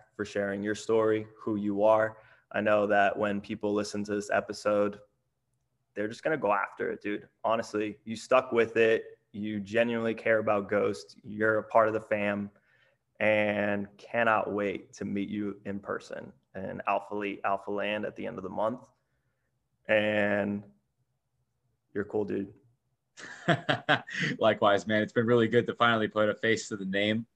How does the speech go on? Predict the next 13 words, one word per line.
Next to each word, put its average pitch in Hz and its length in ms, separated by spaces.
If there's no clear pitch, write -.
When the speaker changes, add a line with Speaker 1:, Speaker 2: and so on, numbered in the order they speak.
Speaker 2:
And 104 240
I'm 117 200
really 120 180
looking 110 260
forward 107 260
to 104 60
meeting 101 280
you 110 180
and 104 100
everybody 101 440
else. 101 440
You 107 60
know, 92 280